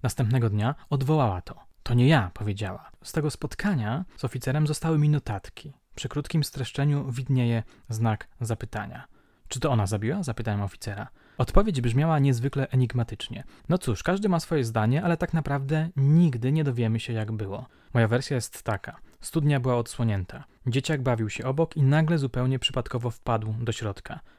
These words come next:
Matka tego nie widziała i w którymś momencie machinalnie zasłoniła włas. Pamiętam, że ta odpowiedź mnie zirytowała. Chciałem przecież dowiedzieć się, co się naprawdę wydarzyło.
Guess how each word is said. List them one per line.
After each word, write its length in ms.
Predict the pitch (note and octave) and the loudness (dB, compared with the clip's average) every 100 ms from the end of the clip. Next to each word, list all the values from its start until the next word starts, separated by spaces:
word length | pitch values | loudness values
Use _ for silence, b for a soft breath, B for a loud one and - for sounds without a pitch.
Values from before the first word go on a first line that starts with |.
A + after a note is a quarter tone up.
| - | -4
Matka 240 | C3 - | -2 0
tego 180 | B2 B2 | -2 0
nie 140 | A#2 G#2+ | 0 0
widziała 320 | G#2+ C#3+ D#3+ | 0 0 0
i 100 | D#3 | -2
w 60 | |
którymś 320 | - E3 D3 C3+ | -2 0 0 0
momencie 380 | A#2 A#2+ C3 | 0 0 -2
machinalnie 680 | B2 C#3 - C3+ A2 G#2 A2+ b - | 0 0 0 0 0 0 -4 b -4
zasłoniła 500 | B2+ - A#2 G#2+ G#2 | -4 0 0 0 -2
włas. 460 | G2+ F#2 - - _ - | -4 -6 -12 -18 _ -10
Pamiętam, 420 | C3 F3 A3+ A#3 | -4 -2 -2 -2
że 120 | C#3+ C#3 | -2 -2
ta 120 | A3 | -4
odpowiedź 420 | - A3 F#3+ - | -4 -4 -4 -2
mnie 220 | D#3+ D3+ B B B - | -2 -2 B B B -14
zirytowała. 840 | - D#3 D3 C3+ A2+ F#2 G2 B2 - - | -6 -4 -2 0 0 -2 -4 -10 -18 -8
Chciałem 280 | - D3 | -2 -2
przecież 280 | D3 - D#3 | -2 -4 -4
dowiedzieć 460 | B2+ B2 B2 A2+ - | -2 0 0 -2 -4
się, 180 | B2 A#2+ | -4 -2
co 120 | D3 | -2
się 120 | F3 | 0
naprawdę 480 | F3+ - G#2+ G#2 A2 | 0 -2 -4 -2 -2
wydarzyło. 580 | C3 C#3+ B2+ G2 G2+ | 0 0 0 -2 -6